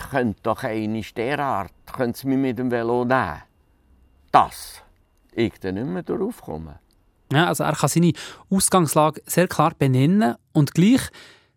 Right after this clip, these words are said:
Speaker 2: der Gedanke, jetzt schon etwas zu verändern, macht ihm auch Mühe.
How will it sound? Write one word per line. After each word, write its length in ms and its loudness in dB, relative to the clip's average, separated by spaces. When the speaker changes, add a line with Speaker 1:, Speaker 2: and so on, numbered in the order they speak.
Speaker 2:
der 80 0
Gedanke, 640 2
jetzt 240 2
schon 100 4
etwas 220 -2
zu 160 -2
verändern, 560 2
macht 200 0
ihm 140 4
auch 60 4
Mühe. 260 2